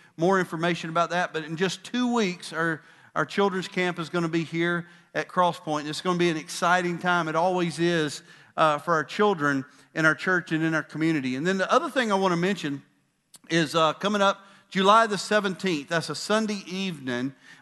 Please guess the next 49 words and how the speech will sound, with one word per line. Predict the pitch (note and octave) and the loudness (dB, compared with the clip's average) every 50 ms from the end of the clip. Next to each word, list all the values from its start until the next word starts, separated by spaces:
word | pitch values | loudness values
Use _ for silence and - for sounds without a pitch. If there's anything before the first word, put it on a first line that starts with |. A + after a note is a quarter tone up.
| _ | _
We're | - E3+ F3 | -2 0 2
gonna | G3+ G3 F3 | 2 2 4
have | F#3 F#3+ F#3+ F#3+ F3 E3+ - | 4 4 4 2 2 0 -2
another | E3 E3 E3 F#3 G3+ A3 G3+ F#3 F3 E3+ | -2 0 2 4 4 4 4 2 0 0
One | D#3+ D#3 D#3+ F#3+ G#3 A3 G3+ | 0 -2 0 2 2 2 2
Big | F3+ F#3+ G3 F3 E3+ | 2 2 0 2 0
Life | F3 E3+ F3+ F#3+ F#3 F3 - - | 0 2 2 2 2 0 -4 -8
group. | - C#3+ B2+ A#2+ A2+ - | -6 -6 -6 -6 -6 -8
And | C#3+ C#3+ | -6 -6
if | C#3 C3+ F3 | -4 -2 -2
any | F#3+ G#3+ A3 | 0 0 0
of | A3 G3 | 0 -2
you | G3 G3 F#3 | 0 0 0
were | F3+ E3+ E3 | 0 2 2
at | F3 F3+ F#3 E3+ - | 2 0 0 -2 -2
the, | E3+ D#3 C#3+ - - - - - _ - | -2 -2 -2 -2 -6 -20 -20 -20 _ -4
the | - D3+ | -2 2
last | D#3+ F3+ G#3 A3+ A#3 - - | 4 6 6 6 4 2 0
time | - F#3+ F3 E3 D#3+ | 0 2 2 2 2
that | D#3+ E3 D#3 | 0 -2 -2
we | E3+ F3 | -2 0
did | E3 F3 F3 D#3 D3 | 2 2 0 0 0
One | D3+ F3 G3+ G#3+ G#3+ | 0 2 2 2 4
Big | G#3 G#3 F3 | 2 2 2
Life | F3+ F#3 F#3 G3 F#3+ F3 - | 2 2 2 2 2 0 -2
group | - E3 E3 D#3 - | -4 -4 -4 -4 -2
here, | E3 E3+ E3 | -2 -2 0
where | D#3+ D#3+ | 2 0
we | D#3+ D3+ | 0 2
bring | E3 E3 D#3 D3+ | 0 -2 -2 -2
all | - - E3+ G3 A3 A#3 A#3+ | -4 0 2 4 4 4 4
the | A3 A3+ | 2 0
life | G3+ F#3+ F#3+ G3+ G3+ - - | 0 2 2 2 0 0 -4
groups | - G3 G3 D3+ | -6 -6 -6 -6
together | - - E3+ E3 F#3 F#3 F#3+ F#3+ F#3+ F3+ E3+ - - - - - - _ - | -8 -8 -4 2 2 2 4 2 0 -4 -4 -8 -18 -20 -20 -20 -20 _ -6
and | C#3 C#3+ D3 | -4 -2 0
we | E3 G3+ G3+ | 0 0 0
do, | F#3 E3 F#3 F#3 F#3 F3+ F3 E3 - | 0 0 2 2 2 2 0 0 2
uh, | D3 D3+ C#3 C3 C3+ C#3 | 2 2 2 2 0 -2
a | - | -2
covered | - F#3+ G#3+ G#3 G3+ F#3+ E3+ | 2 2 4 4 2 -2 0
dish | F#3+ F#3+ F3+ - - | 0 0 0 -2 -4
dinner | - F3+ F#3 F#3+ F#3+ F#3 | -2 -2 -2 0 0 -2
here, | F3 E3+ F3+ F#3 F#3 F#3 F#3 F#3 D#3+ | -2 -2 -2 0 0 0 0 -2 -4
and | D3 D3+ C#3+ | -4 -4 -4
we | D3+ E3 | -4 -2
just | E3 F3 - - - | -2 -2 -4 -4 -4
fellowship, | - G3+ G#3 G3+ G3 F3+ - - G3 F#3+ F#3 F#3+ - | 0 2 2 2 2 -2 -2 -2 0 0 0 -2 -4
and, | D#3+ D#3 D3+ | -4 -4 -6